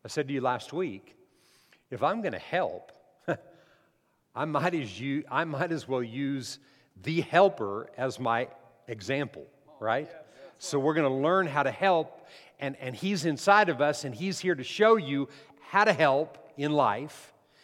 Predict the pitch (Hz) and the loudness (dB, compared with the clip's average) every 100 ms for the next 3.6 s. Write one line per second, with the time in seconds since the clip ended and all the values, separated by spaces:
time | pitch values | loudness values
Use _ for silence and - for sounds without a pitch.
0 | _ - 143 165 151 127 - 226 170 131 | _ -10 0 2 2 0 0 0 0 -4
1 | 104 135 135 151 - - 120 156 147 143 | 0 0 0 -4 -6 -12 -2 0 2 0
2 | 131 - 214 233 - 139 - - - - | -2 0 4 4 2 -2 -4 -14 -20 -6
3 | - 214 196 123 117 | 4 4 4 0 -2